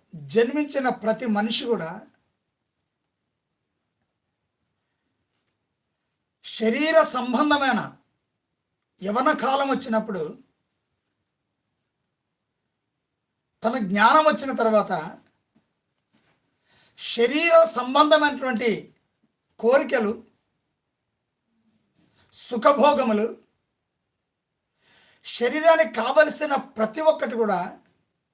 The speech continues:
వారు నెరవేర్చుకుంటందుకు ఇష్టపడతా ఉంటారు. వారి మనస్సును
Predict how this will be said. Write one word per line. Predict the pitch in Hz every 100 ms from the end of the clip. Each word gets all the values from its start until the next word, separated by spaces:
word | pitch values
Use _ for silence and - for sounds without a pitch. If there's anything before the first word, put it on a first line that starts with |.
| _ _ _ _ _ _ -
వారు | 214 233
నెరవేర్చుకుంటందుకు | 208 202 240 302 349 - 320 302 294 233 233
ఇష్టపడతా | 240 262 - 262 247 208 185
ఉంటారు. | 165 147 - - _ _ _ _ _ _ _ _ _ _ _ _ _ _ _ _ _ _ _ _ _ _ _ _ _ _ _ _ _ - - _
వారి | 185 208 226
మనస్సును | 185 220 330 339 359 330 240 208 -